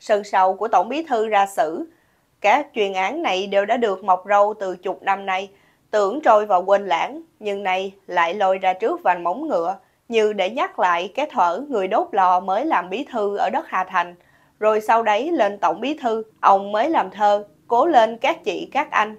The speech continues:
để tặng Lê Thanh Thản. Tác giả cho rằng phản công cũng là cách phòng ngự. Nguyễn Phú Trọng chỉ đạo tướng Tô Lâm đẩy tiếp vụ thanh nhàn A I C để làm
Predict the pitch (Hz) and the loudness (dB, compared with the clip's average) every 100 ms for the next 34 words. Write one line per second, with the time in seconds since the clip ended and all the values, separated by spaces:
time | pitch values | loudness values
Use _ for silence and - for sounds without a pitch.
0 | _ 190 190 190 165 175 196 190 190 185 | _ -2 0 0 -2 -2 -2 -2 -4 -8
1 | 180 160 170 285 _ _ _ - - 226 | -6 -6 -6 -12 _ _ _ -2 -2 0
2 | 208 175 247 233 196 185 175 180 _ _ | 0 0 0 2 2 2 -2 -8 _ _
3 | _ - 165 120 - 202 202 202 _ - | _ 0 0 0 2 4 4 -2 _ 0
4 | 208 220 294 226 311 - 202 180 180 170 | 0 2 0 0 0 2 0 0 -4 -6
5 | 196 _ _ - 214 214 - 349 359 190 | -8 _ _ -8 -2 -2 0 0 4 2
6 | 180 214 202 190 269 175 175 - 220 320 | 2 -4 -4 -2 0 2 0 -2 -2 -2
7 | 302 208 202 190 196 - _ _ 196 175 | 2 2 4 2 2 -10 _ _ -2 -2
8 | 240 285 370 370 208 175 - 214 208 196 | 0 -2 -2 0 2 2 2 -2 0 -2
9 | 180 185 175 202 190 190 - 196 196 175 | -4 -4 -4 -2 -2 -4 -2 -2 -2 0
10 | 165 240 208 | 2 2 0